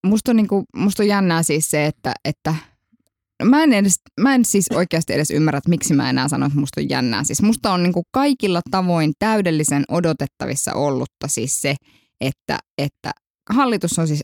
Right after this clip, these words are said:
aivan levällään tämän asian niinku edessä. Siniset ei sano mitään, kokoomuslaiset tietysti yrittää puolustaa tätä sen, minkä lähtee, ja keskustalaiset on nyt vasta tajunnut, että ei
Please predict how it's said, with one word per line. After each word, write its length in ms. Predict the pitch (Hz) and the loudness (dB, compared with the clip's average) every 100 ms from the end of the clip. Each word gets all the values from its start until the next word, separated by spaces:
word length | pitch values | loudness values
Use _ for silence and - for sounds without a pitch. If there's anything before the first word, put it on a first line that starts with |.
| - | 0
aivan 340 | 208 160 143 | 0 2 0
levällään 400 | 139 139 117 131 | 0 -2 -2 -4
tämän 160 | - 123 | -4 -4
asian 260 | 151 139 - - _ - | -2 -4 -6 -12 _ -6
niinku 240 | 135 139 - | -4 -4 -4
edessä. 380 | 143 240 - 285 - _ _ - | -2 -2 0 -4 -6 _ _ -4
Siniset 500 | 240 262 262 185 170 - | 2 4 4 2 -2 0
ei 200 | 143 151 | 0 2
sano 260 | 143 139 | 2 2
mitään, 680 | 139 247 269 226 196 180 170 - _ _ _ - | 4 2 2 0 2 2 0 -4 _ _ _ -4
kokoomuslaiset 880 | 226 - 226 180 175 156 165 156 - _ _ _ | -2 2 2 2 2 0 0 -2 -6 _ _ _
tietysti 440 | 175 160 160 - | 0 0 -2 0
yrittää 440 | 175 175 - 143 143 | 0 0 -2 -2 0
puolustaa 580 | 180 202 220 254 165 143 | 2 2 2 0 -2 -2
tätä 240 | 131 139 | -2 -4
sen, 180 | 165 202 | -2 0
minkä 300 | 175 139 113 | 2 2 0
lähtee, 440 | 220 294 - 226 226 - - - | -2 -2 -2 -2 -2 -6 -14 -4
ja 100 | 202 | -2
keskustalaiset 680 | 220 233 - 226 175 160 170 - | 0 0 -2 -2 0 -2 -2 0
on 120 | 175 185 | 2 2
nyt 100 | 180 | 2
vasta 180 | 147 160 - | -2 -2 -2
tajunnut, 280 | 139 139 | 0 2
että 180 | 139 | 0
ei 60 | 165 | 2